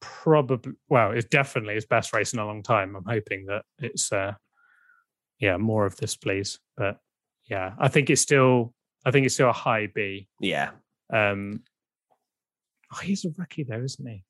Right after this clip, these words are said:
Speaker 1: But he
Speaker 2: He's
Speaker 1: has
Speaker 2: a
Speaker 1: been
Speaker 2: rookie.
Speaker 1: in the car for a while now,
Speaker 2: He's
Speaker 1: so
Speaker 2: had
Speaker 1: yeah,
Speaker 2: six,
Speaker 1: B.
Speaker 2: what, sixteen
Speaker 1: Yeah.
Speaker 2: races or something?
Speaker 1: Yeah, fair.
Speaker 2: Yeah, he's,
Speaker 1: B.
Speaker 2: he's got <laughs> Tommy until the very last race is gonna be like, "Well, Yuki is a rookie."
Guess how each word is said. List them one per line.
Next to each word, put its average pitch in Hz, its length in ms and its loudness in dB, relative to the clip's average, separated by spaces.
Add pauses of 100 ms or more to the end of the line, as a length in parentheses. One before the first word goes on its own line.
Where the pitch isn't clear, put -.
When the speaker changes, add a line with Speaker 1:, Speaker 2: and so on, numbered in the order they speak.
Speaker 1:
But - 180 0
he 127 140 4
Speaker 2:
He's 117 80 2
Speaker 1:
has 143 160 4
Speaker 2:
a - 20 -4
Speaker 1:
been 139 140 4
Speaker 2:
rookie. - 40 4
Speaker 1:
in 131 60 6
the 131 80 4
car 127 220 4
for 127 140 -2
a 117 60 0
while 120 260 2
now, 117 220 -4
Speaker 2:
He's 117 120 -8
Speaker 1:
so 110 120 -2
Speaker 2:
had - 80 2
Speaker 1:
yeah, 98 140 -2
Speaker 2:
six, 101 300 -2
Speaker 1:
B. 57 60 -16
Speaker 2:
what, - 140 -6
sixteen 135 440 2
Speaker 1:
Yeah. 143 60 4
Speaker 2:
races 147 300 -2
or 156 60 -2
something? 110 120 0
Speaker 1:
Yeah, 95 160 2
fair. 98 300 -2
Speaker 2:
Yeah, - 140 -10
he's, 95 100 -12
Speaker 1:
B. 101 140 -2
Speaker 2:
he's 87 100 -10
got 247 2000 -2
<laughs> - 20 -
Tommy 147 380 6
until 120 280 4
the 117 140 4
very 131 400 6
last 117 580 4
race 110 300 4
is 101 80 -8
gonna 131 80 -4
be 143 60 0
like, 180 200 -6
"Well, 196 100 -4
Yuki 220 360 -2
is 226 140 2
a 208 40 4
rookie." 190 480 -6